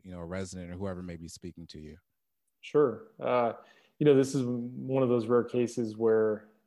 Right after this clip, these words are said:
Speaker 2: uh, the X-ray tells most of the story. You know, most, most proximal femur fractures are fairly easy to figure out, but I think there are several important points about the patient's history that you wanna know.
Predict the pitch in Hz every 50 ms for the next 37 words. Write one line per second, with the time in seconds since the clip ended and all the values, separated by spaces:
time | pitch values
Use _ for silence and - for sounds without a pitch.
0 | _ 156 151 139 131 131 143 170 208 196 - - 185 160 139 - 151 147 135 127
1 | 127 135 135 127 131 - 113 110 101 - - 110 107 107 107 113 120 120 - _
2 | _ - 123 117 110 107 107 110 117 120 117 117 - - _ _ _ _ _ _
3 | _ _ - 131 127 120 - - 131 120 110 107 - 120 110 104 - 120 113 110
4 | 107 107 104 104 107 - 117 110 107 - - 113 104 101 104 98 - _ - 117
5 | 110 107 104 104 107 107 104 107 101 98 - 113 104 101 104 101 104 104 104 107
6 | - - _ _ _ _ _ _ _ _ _ _ _ _ - 123 120 117 113 131
7 | 131 113 107 120 110 110 110 110 110 110 - - 120 110 107 107 107 107 107 -
8 | 117 110 - 113 101 - - 110 110 107 107 - 104 104 107 104 107 - - -
9 | 113 110 101 - 113 104 - - 117 107 - - 123 113 110 104 104 104 101 -
10 | 113 110 107 107 104 101 104 107 107 107 107 104 107 - -